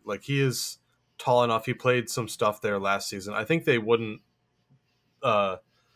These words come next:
I don't think they, they'd go against that either. Um, but, you know, I,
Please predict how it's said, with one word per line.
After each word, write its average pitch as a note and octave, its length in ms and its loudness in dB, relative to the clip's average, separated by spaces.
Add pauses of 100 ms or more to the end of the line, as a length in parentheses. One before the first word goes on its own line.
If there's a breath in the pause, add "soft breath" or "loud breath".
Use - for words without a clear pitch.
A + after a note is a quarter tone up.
(120)
I B2+ 40 -2
don't D3+ 120 4
think D3 160 2
they, A#2+ 220 2 (180)
they'd A2 260 -2 (160)
go A#2 180 4
against G#2 380 -2
that F#2+ 260 -2
either. F#2 280 -4 (280)
Um, F#2 340 -8 (800)
but, G#2+ 240 2 (440 soft breath)
you B2+ 100 -4
know, F#2+ 60 0
I, G2+ 200 2